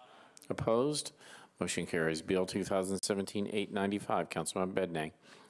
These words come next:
Approved with conditions, disapproved without by the Planning Commission seven and zero. Changes four point three nine acres from A R two A to S P zoning for properties located at sixty-nine twenty-two Nolensville Pike, Nolensville Pike unnumbered, and a portion of property located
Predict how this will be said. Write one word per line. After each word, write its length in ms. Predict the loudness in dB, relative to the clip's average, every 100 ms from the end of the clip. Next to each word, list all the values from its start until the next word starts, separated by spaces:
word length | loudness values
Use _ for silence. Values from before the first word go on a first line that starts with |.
| -12
Approved 400 | -6 0 0 2
with 240 | 0 0
conditions, 520 | 0 0 2 2 0 2
disapproved 560 | 0 0 0 -2 0
without 320 | 0 2 2
by 80 | 0
the 100 | -2
Planning 340 | -2 -2 0 -2
Commission 440 | -2 -2 -2 -2
seven 300 | 0 2 0
and 80 | 0
zero. 380 | 2 2 0 -4 -14 -16 -16 -8
Changes 360 | 0 2 2 0
four 220 | 2 2
point 260 | 2 -4 -2
three 200 | 0 2
nine 220 | 2 2
acres 360 | 0 0 -2 0
from 220 | -4 -2
A 140 | 0
R 180 | 2 0
two 280 | -2 0 2
A 160 | 2 0
to 220 | 0 0
S 120 | -2
P 180 | -2 0
zoning 380 | 2 0 -2 -4
for 120 | -8
properties 440 | -2 0 0 0
located 420 | -2 0 0 2
at 120 | 0 -2
sixty-nine 640 | -6 -8 -4 0 0 -2
twenty-two 600 | -4 -2 -2 0 0 -2 -10 -16 -10 0
Nolensville 480 | 2 2 0 -2 0
Pike, 400 | 0 0 -4 -14 -20 -20 -4
Nolensville 400 | 0 2 0 0
Pike 220 | 0 0 0
unnumbered, 500 | 0 2 2 0 -4 -18 -18 -4
and 80 | -4
a 40 |
portion 440 | 2 0 2 -2
of 80 | -2
property 340 | 2 0 2 0
located 600 | 0 2 2 2 -2